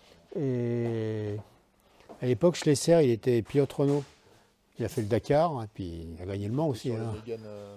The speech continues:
Speaker 2: Mégane Trophy, hein.
Speaker 1: Euh, ah non, non, lui, il a pro-, non, il a, il a, il a fait le Mans, euh. Eh ! Voilà.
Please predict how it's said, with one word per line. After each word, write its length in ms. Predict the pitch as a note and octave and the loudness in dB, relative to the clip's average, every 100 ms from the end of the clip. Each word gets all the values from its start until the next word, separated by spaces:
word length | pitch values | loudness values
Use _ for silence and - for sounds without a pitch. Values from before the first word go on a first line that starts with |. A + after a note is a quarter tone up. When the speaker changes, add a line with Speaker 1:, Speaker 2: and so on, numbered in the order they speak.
| G#2 | -20
Speaker 2:
Mégane 200 | G#2 G#2+ | -20 -20
Trophy, 300 | - B2 - | -20 -20 -20
hein. 440 | C#3 A#2 G#2+ - | -20 -20 -18 -10
Speaker 1:
Euh, 340 | C#3+ A2 G#2 G#2 F#2+ - | -6 -4 -4 -4 -8 -10
ah 120 | - C#3+ | -2 2
non, 100 | F3+ | 4
non, 160 | F3 | 4
lui, 160 | A#2+ G#2 | 0 -4
il 60 | |
a 40 | G2 | -6
pro-, 500 | - G2 F#2+ F2 F2 - _ _ - - - - - | -10 -12 -8 -8 -10 -16 _ _ -4 -2 -2 -6 2
non, 120 | E3 | 8
il 100 | D3+ | 10
a, 100 | A#2 | 10
il 160 | A2+ A#2 | 8 8
a, 140 | A#2 | 8
il 80 | A2+ | 8
a 60 | A2+ | 6
fait 160 | - | 6
le 120 | A#2 A#2+ | 6 10
Mans, 440 | D3 E3 E3 C3+ | 10 10 10 6
euh. 40 | A2+ G2+ - - - - | 2 -4 -6 -6 2 12
Eh ! 220 | G#3 A#3 - - - - - - - - - - - - - - - - - - - - - C#3 C#3 C#3+ D3 D3 D3+ D3+ D3+ D3+ D3+ D3+ D3+ D3+ - - - - - - - - - - - _ _ _ _ - | 12 12 8 -8 -6 -6 -6 -6 -6 -6 -4 -4 -4 -6 -4 -4 -4 -6 -6 -6 -6 -6 -6 -4 -6 -6 -6 -6 -6 -4 -4 -4 -4 -6 -4 -4 -6 -8 -14 -18 -20 -20 -20 -20 -20 -20 -20 _ _ _ _ -14
Voilà. 180 | G#2+ | -14